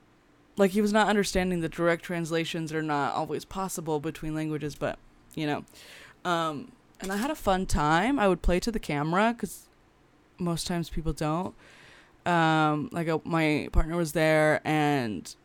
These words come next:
this other guy who was Latino, so I was feeling a little bit more aggressive towards this person as, you know, my own people, um, was getting really aggressive with Ryan, <laughs> and I, like, s-, put my arm in front of Ryan, like you,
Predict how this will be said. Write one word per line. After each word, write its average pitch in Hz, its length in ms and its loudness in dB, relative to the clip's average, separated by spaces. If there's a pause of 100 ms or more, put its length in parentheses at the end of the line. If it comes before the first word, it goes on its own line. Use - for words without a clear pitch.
(300)
this 151 200 -6
other 170 240 2
guy 143 500 4
who 165 180 -2
was 151 180 -2
Latino, 156 580 0
so 160 140 -4
I 156 40 0
was 156 140 -4
feeling 220 180 0
a - 20 0
little 156 160 2
bit 143 100 2
more 139 120 2
aggressive 143 380 -2
towards 147 220 -6
this - 80 -12
person 151 360 -6
as, 143 200 -8
you 151 60 -2
know, 147 60 -2
my 147 120 -2
own 139 120 -4
people, 185 320 -8 (600)
um, 165 520 2 (200)
was 185 140 -2
getting 240 320 2
really 180 240 6
aggressive 175 540 -2
with 151 120 -4
Ryan, 165 800 -4
<laughs> - 100 -20
and 175 720 2 (640)
I, 165 640 4
like, 175 280 0
s-, - 260 -6 (120)
put 208 160 2
my 196 160 4
arm 170 220 2
in 165 80 -2
front 160 220 -4
of 151 80 -6
Ryan, 151 520 -4
like 151 200 -10
you, 143 100 -10